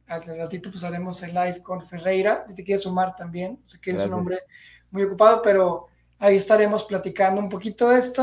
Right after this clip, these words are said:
Speaker 1: cambio y también un poquito de lo que es el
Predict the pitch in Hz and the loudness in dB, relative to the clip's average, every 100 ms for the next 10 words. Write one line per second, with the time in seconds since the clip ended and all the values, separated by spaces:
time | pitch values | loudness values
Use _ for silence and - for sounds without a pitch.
0 | 254 262 269 254 294 349 311 202 196 208 | 0 0 2 2 2 0 -2 -4 -2 -4
1 | 202 - 190 190 202 190 185 180 170 185 | -6 -10 -10 -4 -2 -2 -6 -12 -8 -8
2 | 180 | -8